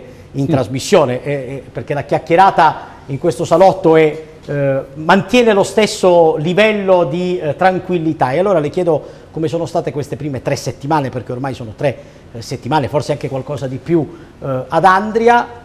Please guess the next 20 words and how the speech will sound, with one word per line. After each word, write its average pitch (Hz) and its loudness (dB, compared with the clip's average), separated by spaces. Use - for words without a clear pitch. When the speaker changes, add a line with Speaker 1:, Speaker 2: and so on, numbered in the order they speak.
Speaker 1:
se - 2
l'aspettava 175 2
così 165 -6
quando 135 -4
ha 139 -8
cominciato 139 -6
questa 139 -8
avventura 131 -8
con 127 -8
il 120 -10
presidente 131 -10
Paolo, 147 -4
eh, 135 -8
Montemurro 208 -2
e, 165 -2
eh, 127 -12
se 147 -10
alla 143 -4
fine, 143 -2
insomma, 143 -2